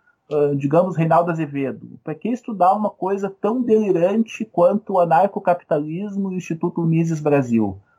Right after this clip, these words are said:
E aí a resposta, evidentemente, era porque eles estão se difundindo, porque eles estão, eh, produzindo formação intelectual, porque eles estão, porque a gente chega como um dos, um dos nossos, dos nossos,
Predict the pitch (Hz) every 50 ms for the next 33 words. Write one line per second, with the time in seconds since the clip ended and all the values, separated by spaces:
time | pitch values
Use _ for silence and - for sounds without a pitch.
0 | _ _ _ _ _ _ - 131 139 143 139 156 180 175 190 190 - _ 175 165
1 | 170 170 - 196 185 185 190 202 208 - - 202 185 185 214 - - 220 185 180
2 | 185 196 196 - - 220 214 214 - 170 165 175 180 170 175 175 - - - 151
3 | 147 156 170 185 196 202 214 220 214 220 - 208 175 165 - - 185 170 147 139
4 | 147 175 208 226 240 233 226 220 - - 180 - - 165 165 160 - - - 165
5 | 170 170 165 165 165 - - - - - - - 139 143 - - - 160 160 151
6 | 151 139 147 180 208 220 214 - 190 175 170 165 156 - - 165 165 165 160 156
7 | 147 147 135 - _ 160 147 151 175 190 202 220 214 208 202 - _ 170 170 165
8 | - - 170 165 170 160 156 156 151 - - - 165 170 175 170 - 165 - 175
9 | 156 160 165 160 - - - - 170 170 180 185 185 180 175 - 170 165 170 180
10 | 180 170 165 160 - _ _ _ _ _ _ _ - 160 156 156 147 147 156 156
11 | 151 156 - 160 147 139 - - - _ - 143 139 151 147 156 151 156 _ 160
12 | 147 135 135 131 127 123 123 - - _ -